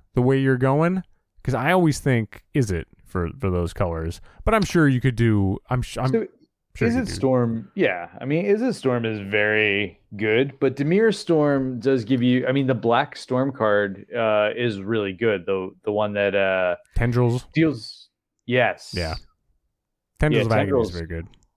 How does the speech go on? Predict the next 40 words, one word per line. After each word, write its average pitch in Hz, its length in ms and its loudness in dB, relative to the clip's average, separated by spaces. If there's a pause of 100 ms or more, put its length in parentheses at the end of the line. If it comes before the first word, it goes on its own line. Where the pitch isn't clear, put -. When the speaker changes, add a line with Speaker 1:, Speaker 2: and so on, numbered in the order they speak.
(180)
Speaker 2:
Yeah, 131 260 2
it's 101 160 -8
really 127 300 2
good. 117 300 2
And 147 200 -2
then 147 120 2
a 131 100 4
lot 131 160 4
of 123 60 -4
the 120 120 0
other, 117 440 2
like, 113 240 -2
the 117 80 -4
blue 113 220 0
ones 104 260 0
are 104 60 -4
pretty 104 220 -6
good, 101 220 -6
too. 120 180 -4
So, 120 120 -4
yeah, 208 320 0
I 156 80 0
mean, 170 100 2
I, 175 200 2
I, 110 180 -6 (180)
like, 131 240 0
a 135 100 2
Dimir 156 380 2
Storm 165 300 -2
deck 110 240 0
is 107 520 -8
very 104 440 0
viable. 90 580 -4 (500)
Speaker 1:
Yeah. 90 280 -10 (380)
Okay. 233 260 -2 (320)
All 285 100 -10
right. 143 200 -4 (280)
Um, 156 480 2 (580)
<sighs> - 460 -20
I'm 101 180 -2